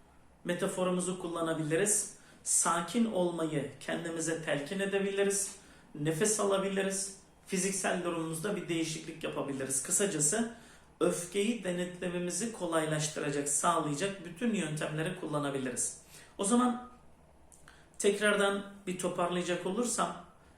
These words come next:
e, öfke aslında beynimizdeki bir çalışma sistemiyle alakalı, e,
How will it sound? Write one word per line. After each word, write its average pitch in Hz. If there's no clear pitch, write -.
e, 151
öfke 226
aslında 185
beynimizdeki 180
bir 185
çalışma 175
sistemiyle 175
alakalı, 135
e, 147